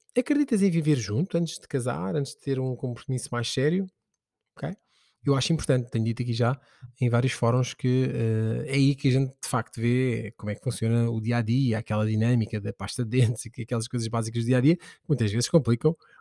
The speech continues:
ou que muitas vezes dizem, "Uau, é tão fácil", não é? Eh, que é suposto funcionar assim. Terceira questão. Pensas ter filhos? Porquê? Quando?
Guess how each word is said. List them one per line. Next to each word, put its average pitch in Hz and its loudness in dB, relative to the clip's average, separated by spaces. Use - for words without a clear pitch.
ou 202 4
que 202 -2
muitas 175 4
vezes 156 4
dizem, 151 4
"Uau, 139 0
é 113 -2
tão 139 -2
fácil", 110 -8
não 107 -2
é? 131 -4
Eh, 131 -2
que 135 0
é 120 4
suposto - -4
funcionar 110 -4
assim. - -4
Terceira 190 4
questão. - -6
Pensas 185 4
ter 143 2
filhos? - -6
Porquê? 143 -2
Quando? 127 0